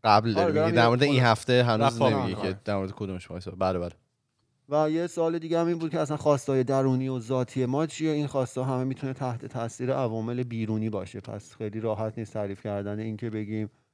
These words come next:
Speaker 2: اه، شما صرف اینکه یه سری خواسته درونی داشته باشید و دنبالش برید زندگیتون معنا داره، چون ممکنه اون خواسته ها واقعاً اصلاً درونی شما نباشه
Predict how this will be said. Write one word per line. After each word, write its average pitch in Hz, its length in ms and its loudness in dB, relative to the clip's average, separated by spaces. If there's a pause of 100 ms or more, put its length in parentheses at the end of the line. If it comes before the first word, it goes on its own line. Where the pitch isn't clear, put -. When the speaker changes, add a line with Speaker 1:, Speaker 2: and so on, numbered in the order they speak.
(380)
Speaker 2:
اه، 104 500 -4
شما 110 300 -2
صرف 113 280 -4
اینکه 110 200 -4
یه 110 60 -2
سری 110 160 -8
خواسته 110 340 -4
درونی 104 380 -4
داشته 110 320 -4
باشید 104 300 -6
و 107 80 -4
دنبالش 107 540 -4
برید 113 360 -4
زندگیتون 113 440 -6
معنا 107 260 -8
داره، 104 220 -6
چون 110 160 -10
ممکنه 104 300 -8
اون 104 100 -6
خواسته 101 360 -8
ها 101 80 -6
واقعاً 98 320 -6
اصلاً 101 200 -12
درونی 98 500 -8
شما 101 260 -10
نباشه 92 520 -8